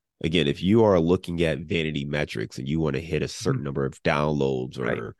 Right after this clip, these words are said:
Speaker 1: whatever it is, then yes, it may be really troubling because you don't really have any depth to your why. You're recording a podcast just to hit a hundred thousand or ten thousand or a million downloads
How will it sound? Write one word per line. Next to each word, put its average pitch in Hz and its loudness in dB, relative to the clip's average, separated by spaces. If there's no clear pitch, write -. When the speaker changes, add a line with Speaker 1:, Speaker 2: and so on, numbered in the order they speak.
Speaker 1:
whatever 90 4
it 87 4
is, 101 2
then 90 -2
yes, - 0
it 90 -2
may 95 2
be 90 2
really 90 2
troubling 85 -2
because 80 0
you 98 0
don't 107 -2
really 87 -2
have 80 -4
any 78 -2
depth 78 0
to - 0
your 76 2
why. 90 0
You're 98 2
recording 104 2
a - -10
podcast 82 -2
just 80 -4
to 76 0
hit 80 2
a - -6
hundred 80 -4
thousand 76 0
or 67 -4
ten 82 -4
thousand 76 -2
or 69 -4
a 71 -4
million 90 4
downloads 71 0